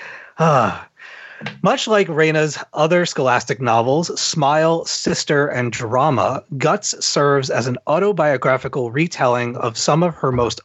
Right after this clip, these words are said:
awkward and illuminating years as an adolescent.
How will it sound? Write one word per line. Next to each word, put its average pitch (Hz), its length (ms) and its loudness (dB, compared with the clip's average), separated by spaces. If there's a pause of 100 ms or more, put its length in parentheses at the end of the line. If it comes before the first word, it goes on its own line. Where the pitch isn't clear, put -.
awkward 196 480 0
and 123 160 -2
illuminating 160 680 2
years 120 440 2
as 117 180 0
an 110 140 -2 (100)
adolescent. 117 760 -2